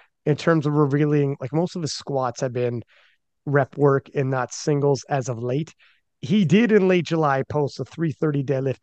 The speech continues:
in, and he's nominated with three thirty point five. And you're right, he's probably not standing still, but the three thirty looked laborious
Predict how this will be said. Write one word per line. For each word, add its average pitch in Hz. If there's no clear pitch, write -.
in, 147
and 143
he's 147
nominated 170
with 147
three 160
thirty 160
point 147
five. 160
And 160
you're 151
right, 185
he's 147
probably 180
not 160
standing 175
still, 214
but 180
the 165
three 202
thirty 247
looked 226
laborious 151